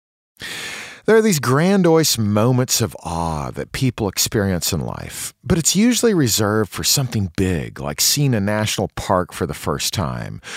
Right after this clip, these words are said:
or going to a concert for the first time. In those moments, you are so awestruck by the experience that you forget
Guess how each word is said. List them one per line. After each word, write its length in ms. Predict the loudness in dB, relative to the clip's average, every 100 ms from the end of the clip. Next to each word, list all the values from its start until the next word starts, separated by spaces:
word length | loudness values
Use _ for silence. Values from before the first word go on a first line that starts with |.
| -10 -6
or 60 |
going 320 | 0 2 2
to 80 | 2
a 80 | 0
concert 640 | -2 -4 -2 0 0 -2
for 100 | -4
the 80 | -8
first 380 | -4 -2 -2 -2
time. 420 | -2 -4 -8 -12 _ -14 -12 -12 0
In 140 | 4
those 220 | 6 4
moments, 840 | 2 4 4 4 2 -2 -4 -4 0
you 160 | 2
are 100 | 2
so 420 | 2 2 2 0 -2
awestruck 1080 | -4 -2 -2 -2 -2 -4 0 0 0 -2 -2
by 160 | -2 0
the 100 | -2
experience 920 | 0 0 2 2 2 0 -2 -2 -2 -8 -16 -2
that 100 | -2
you 80 | -2
forget 440 | -2 -4 -2 -2